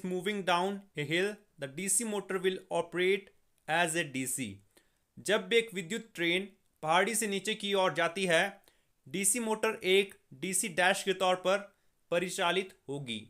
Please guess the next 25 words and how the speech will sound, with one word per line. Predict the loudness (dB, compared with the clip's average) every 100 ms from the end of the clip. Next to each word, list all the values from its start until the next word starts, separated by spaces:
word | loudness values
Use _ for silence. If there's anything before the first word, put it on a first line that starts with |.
| _ _ _
तो | 0
आपके | 2 2 0
ऑप्शन | 0 -2 -2
है | -2 -6 _ _
श्रेणी | -8 -4 -2 0
मोटर, | -2 0 -2 -2 -8 _ _ _
श्रेणी | -6 0 2 0
जनित्र, | 0 -2 -2 -4 -4 -4 _ -6
शंट | -2 -2 -2
मोटर, | -4 0 -2 -4 _ _ _
शंट | -6 -2 -2 -2
जनित्र। | -2 -2 -2 -4 -6
तो | -8 _ _ -20 -10
बताया | 2 4
इसका | 4 0
आंसर | -4 -2
क्या | 2
है? | 2 0 -4 _ _ _ _ _ _ _ _ _ _ _ _ _ _ _ _ _ -2
राइट | 4 4 4
आंसर | 2 4
है | 6 4 -2 _ _ _ -2
ऑप्शन | 0 0 -2
नंबर | 0 -2
बी, | -2 -4 -4 _ _ _ _ _ _ _ _ _ _ _ -10
सीरीज | -4 -2 0 0 -2